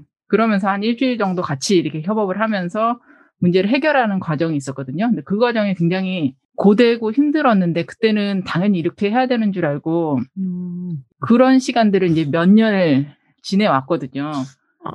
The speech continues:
Speaker 1: 그러면서 많이 이제 얘기도 나누고 이럴 경우에는 이렇게 해결하는 게 좋고 뭐 요럴, 요럴 때는 요렇게 하는 게 좋고 이런 것들을 선배들한테 좀 많이 배웠었던 것 같아요.
Speaker 2: 음.
Speaker 1: 그러면서 이제 경험이 많이 쌓이고 하면서 좀 실력이 늘지 않았을까.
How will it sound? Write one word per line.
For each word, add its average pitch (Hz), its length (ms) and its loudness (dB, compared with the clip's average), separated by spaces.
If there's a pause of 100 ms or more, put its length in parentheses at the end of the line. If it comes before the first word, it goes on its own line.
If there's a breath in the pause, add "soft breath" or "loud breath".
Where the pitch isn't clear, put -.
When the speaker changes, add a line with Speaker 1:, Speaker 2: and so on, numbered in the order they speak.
(140)
Speaker 1:
그러면서 240 680 -2 (140)
많이 185 280 -2
이제 147 460 -2
얘기도 208 340 -2
나누고 165 500 -2
이럴 190 340 -2
경우에는 175 580 -4
이렇게 180 320 -4
해결하는 175 380 -4
게 151 80 -8
좋고 240 480 -4
뭐 151 180 -6
요럴, 185 200 -2 (240)
요럴 214 260 0
때는 196 240 -2
요렇게 185 240 -4
하는 185 180 -2
게 165 100 0
좋고 143 220 -6
이런 220 240 0
것들을 190 300 -6
선배들한테 247 480 0
좀 165 80 -6
많이 147 200 -4
배웠었던 185 460 -4
것 123 60 -14
같아요. 147 540 -4 (360)
Speaker 2:
음. 175 200 -2
Speaker 1:
그러면서 196 840 0
이제 156 140 -4
경험이 180 340 -6
많이 160 220 -2
쌓이고 240 760 -4
하면서 185 460 -2 (420)
좀 170 120 -4
실력이 214 280 2
늘지 185 220 0
않았을까. 147 800 -4